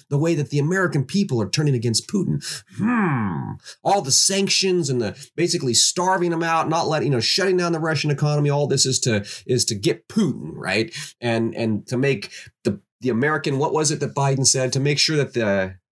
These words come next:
the Russian people know, uh,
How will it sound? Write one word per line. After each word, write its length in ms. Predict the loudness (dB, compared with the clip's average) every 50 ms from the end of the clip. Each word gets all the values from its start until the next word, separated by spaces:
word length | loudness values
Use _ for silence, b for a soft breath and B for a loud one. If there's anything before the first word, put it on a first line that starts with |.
| _ _ _ _ _ _ _
the 100 | -4 -4
Russian 540 | -2 0 0 2 2 2 2 0 0 -2 -2
people 520 | -2 -2 -2 -2 0 0 0 0 0 -2 -8 -18 _ -6
know, 560 | -2 -2 0 2 2 2 0 0 -2 -4 -6 _ _ _ _ _ _ _ -2
uh, 320 | 0 0 2 0 0 -2